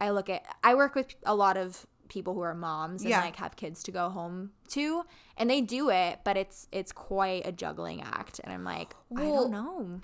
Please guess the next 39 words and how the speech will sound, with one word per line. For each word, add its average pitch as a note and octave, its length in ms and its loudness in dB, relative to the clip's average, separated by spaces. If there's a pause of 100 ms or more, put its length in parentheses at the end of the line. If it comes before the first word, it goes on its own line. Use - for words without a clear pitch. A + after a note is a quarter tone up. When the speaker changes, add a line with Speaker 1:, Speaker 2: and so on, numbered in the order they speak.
Speaker 1:
I A3 40 -14
Speaker 2:
the A#3+ 100 -2
Speaker 1:
don't A3+ 100 2
Speaker 2:
other D4+ 160 0
Speaker 1:
know." F#4 80 -4
Speaker 2:
thing C#4 440 -2
about, G#3 360 2
like, G3+ 260 -2
a A3 60 0
juggling F#3+ 420 0
act, F3 380 0
I, F#3 160 0
I A3+ 240 2
forget A#3 400 -4
what G3 180 -2
interview, E3+ 480 -8
something G#3+ 580 -6
Shonda F3+ 400 -4
Rhimes D#3 400 -2
was D#3+ 120 -10
doing D3+ 200 -6
an C#3+ 60 -6
interview, B2+ 400 -6
and G3 180 -2
she's F#3+ 240 -4
a - 40 -4
Speaker 1:
Mm-hmm. D#3 100 -4
Speaker 2:
mom C3+ 240 -6
and D#3+ 140 -10
also, D#3 340 -8
like, C#3 240 -8
obviously, D3 560 -6
like, C#3 340 -10
an D#3 120 -8
insanely D3 680 -6
busy, C#3+ 320 -10
successful C#3+ 560 -10
career C#3+ 320 -8
woman. C3+ 340 -10